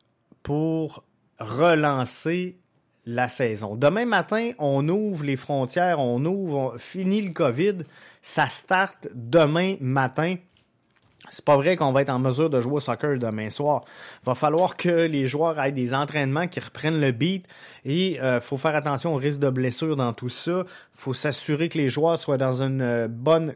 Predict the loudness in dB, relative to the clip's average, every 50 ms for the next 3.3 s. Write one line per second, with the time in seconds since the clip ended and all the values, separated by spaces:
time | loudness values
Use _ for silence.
0 | _ -8 -4 -2 0 0 -2 -2 -6 -6 -4 -4 -4 -4 -4 -4 -8 _ -18 -18
1 | -16 -14 -6 -4 -2 -2 -2 -2 -4 -6 -6 -6 -10 _ _ _ _ _ _ _
2 | _ _ _ _ _ _ _ _ _ -12 -8 -6 -2 -2 -2 0 0 0 2 4
3 | 4 2 2 0 -8